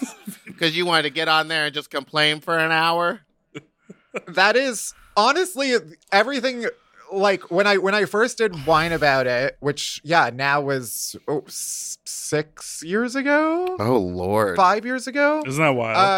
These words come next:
Speaker 3: Um,
Speaker 2: It's so crazy.
Speaker 3: Yeah. Well, at the last, like, year and a half doesn't count, so I don't, I,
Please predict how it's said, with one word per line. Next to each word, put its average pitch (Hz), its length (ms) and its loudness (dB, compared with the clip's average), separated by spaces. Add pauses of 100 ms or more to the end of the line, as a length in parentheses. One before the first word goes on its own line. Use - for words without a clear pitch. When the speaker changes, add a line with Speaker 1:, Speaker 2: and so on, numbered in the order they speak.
Speaker 3:
Um, 175 180 -12
Speaker 2:
It's 120 200 -12
so 110 220 -8
crazy. 92 580 -14
Speaker 3:
Yeah. 160 460 0 (580)
Well, 220 240 6
at 202 100 -2
the 233 80 2
last, 226 380 2
like, 277 180 4 (220)
year 165 260 0
and 156 100 2
a 143 40 0
half 143 260 0 (240)
doesn't 135 340 0
count, 160 460 -2
so 165 180 0
I 151 120 6
don't, 156 420 -2
I, 156 200 2